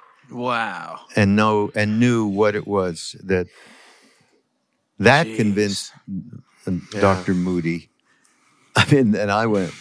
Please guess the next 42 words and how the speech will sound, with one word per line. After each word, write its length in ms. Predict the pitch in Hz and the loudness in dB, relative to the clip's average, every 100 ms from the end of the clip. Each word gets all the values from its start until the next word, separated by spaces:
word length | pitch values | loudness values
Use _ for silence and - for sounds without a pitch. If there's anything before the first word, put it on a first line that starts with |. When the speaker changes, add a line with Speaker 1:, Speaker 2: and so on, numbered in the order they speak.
| 76 | -8
Speaker 2:
"Whoa, 300 | 90 104 90 80 101 | 0 2 2 0 -6
okay, 240 | 92 82 | -6 -8
that 420 | 76 85 113 117 95 | -6 0 2 2 -2
is 240 | 80 - - | -8 -10 -10
a 80 | 90 | -8
talk 320 | - 123 120 | 0 2 2
about 340 | 98 87 82 - | -2 0 -2 -4
the 180 | 85 - - | -10 -6 0
absolute 760 | 123 113 - - 104 95 95 | 0 0 -8 -4 0 0 -2
reality 760 | - 92 95 101 101 98 98 92 _ - - _ | -4 2 4 4 2 -2 -6 -8 _ -20 -20 _
of 100 | 98 | 0
interconnectedness 1200 | 90 98 101 82 92 85 92 85 92 82 90 80 - | 2 2 -2 -4 -4 0 -2 -2 -6 -4 -4 -4 -6
with 180 | 73 - | -8 -4
every 340 | 98 87 85 82 | -4 -4 -2 -2
molecule." 840 | 82 76 82 76 82 - 82 80 - - | -2 -2 -2 -4 -10 -14 -14 -14 -18 -14
I 40 | 95 | -10
mean, 340 | 82 82 80 _ _ | -10 -10 -16 _ _
it, 160 | 104 92 _ _ - | -10 -10 _ _ -6
it, 160 | 101 | -6
it 0 | - | -6
is. 120 | - 92 | -4 0
Speaker 3:
But 160 | 143 | 0
see, 300 | - - 175 143 | -2 -6 -6 -2
all 280 | 156 175 196 | 0 2 2
of 120 | 151 | 2
us 140 | 156 | 0
have 180 | 151 135 | 0 -2
had 360 | 131 147 156 127 | -2 0 0 -2
this 220 | 127 - | -4 -2
thing. 180 | 151 127 | -2 0
The 140 | 123 | 0
whole 260 | 110 165 170 | 0 0 0
reason 420 | 165 165 151 143 | -2 0 0 2
Mike 300 | 127 131 135 | 2 2 0
and 140 | 131 120 | -2 -2
I 120 | 113 | -2
did 200 | 117 110 | -2 -2
this 220 | 110 98 | -4 -8
podcast 640 | - 110 104 - 104 95 | -4 -4 -4 -4 -4 -4
together 440 | - 92 98 92 90 | -10 -6 -4 -4 -6
is 160 | 90 | -8
because 520 | - 95 - 90 87 | -10 -12 -8 -8 -8